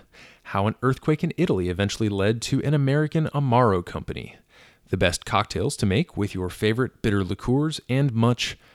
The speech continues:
much more. I had a great time talking with Jonathan, who happens to be a good friend of mine, and I know you're eager to listen and learn, so I'm gonna get out of the way here and let you enjoy this fascinating discussion with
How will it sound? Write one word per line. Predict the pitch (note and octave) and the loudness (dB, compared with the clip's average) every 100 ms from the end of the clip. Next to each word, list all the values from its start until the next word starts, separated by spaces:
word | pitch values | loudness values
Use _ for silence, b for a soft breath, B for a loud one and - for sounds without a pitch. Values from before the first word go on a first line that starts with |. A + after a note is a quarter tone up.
| b b | b b
much | - C#3+ F3 - | -4 0 0 0
more. | F2+ F#2 F#2+ - _ _ _ _ _ _ b b b b | -2 -2 -4 -8 _ _ _ _ _ _ b b b b
I | - A2+ A#2+ - | 2 4 4 0
had | - - - C#3+ | -8 -4 0 2
a | |
great | B2 B2+ A#2 | 4 2 4
time | A#2+ A2 A2 A2 | 2 4 4 2
talking | - A2+ A2 G#2 | 0 0 0 0
with | G2 | 0
Jonathan, | G2+ G2 G2 G#2 | 0 0 0 2
who | G#2 | 2
happens | F#2+ A2 A2 A2 G#2 - | 2 2 2 0 0 -2
to | G#2+ | 0
be | G2 | 0
a | F#2+ | 0
good | G2 F#2 | 0 -4
friend | - F#2 F2+ | -2 -2 0
of | |
mine, | F2 F2 A#2 - | 0 0 -2 -2
and | G#2+ G#2 G#2 G#2 - - | -2 -2 -2 -4 -8 -6
I | G2+ | -2
know | G2+ A2 A#2 A#2+ - | 0 2 2 2 -2
you're | - G2 G2+ G#2 | -6 -2 -2 -2
eager | A2 G#2+ A2 G#2+ G#2+ G2+ _ - | -4 -2 -2 0 -2 -6 _ -12
to | - | -6
listen | G#2 G#2 G#2 | -4 -2 0
and | G2+ | 0
learn, | G2+ G2+ | 0 0
so | F#2+ F#2 F#2 F#2 - | -2 -2 -2 -4 -8
I'm | - | -4
gonna | A#2 | -2
get | A#2 A#2 | 0 2
out | A2+ | 2
of | G#2+ | 4
the | |
way | G#2+ A2 | 4 2
here | G#2 G#2+ G#2 | 2 0 -2
and | G2 G2 | -2 -4
let | - | -2
you | G2 | -2
enjoy | G2 G2+ G#2 G2+ | -2 0 2 2
this | G2 F#2+ | 0 -4
fascinating | - - A#2 - C#3 C#3+ D3 | -4 -4 -2 0 0 0 0
discussion | D3 - G#2+ G2+ G#2+ G#2 - B B B B | -2 -2 -2 0 -2 -2 -6 B B B B
with | G2+ G2+ - | -2 -2 -4